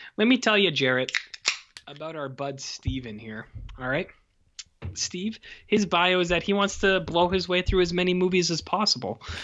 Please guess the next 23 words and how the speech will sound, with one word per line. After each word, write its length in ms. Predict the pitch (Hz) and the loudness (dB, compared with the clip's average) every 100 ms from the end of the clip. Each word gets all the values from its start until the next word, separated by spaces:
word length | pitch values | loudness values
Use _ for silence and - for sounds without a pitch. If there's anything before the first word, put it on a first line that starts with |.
| - | -8
So 200 | - 202 208 | 2 2 4
I 100 | 240 | 2
question 540 | - 202 - 196 247 - _ - _ _ - - | 4 2 2 0 -2 -8 _ -20 _ _ -18 -10
if 80 | 185 | -6
Steven 400 | - 226 208 202 | -2 0 2 2
is 280 | 202 - 185 | 0 -2 -2
even 220 | 202 202 | 2 4
watching 380 | 190 202 277 226 | 4 2 0 -2
any 200 | 143 113 | -4 -6
of 60 | |
these 160 | 101 101 | -10 -12
films. 280 | 92 69 - _ - - - | -16 -18 -20 _ -10 -10 -6
He 100 | - | 2
only 380 | 202 247 254 220 | 4 4 -2 -4
has 460 | - 185 170 160 - | -2 0 0 -6 -6
eight 300 | 156 175 - - | -4 -4 -8 -16
five-star 500 | - 151 151 - 139 | -2 2 2 0 -2
films, 460 | 127 113 101 147 - _ _ - - | -2 -6 -6 -8 -8 _ _ -20 -8
and 200 | 151 143 | -2 2
they 180 | 151 156 | 2 4
include 600 | 147 - 147 131 123 - - _ - - | 2 4 6 8 6 0 -14 _ -10 2
Andrei 540 | 139 151 160 175 160 | 6 6 6 6 6
Rublev, 960 | 127 123 147 170 147 104 101 117 - | 4 4 4 4 0 -2 0 -2 -2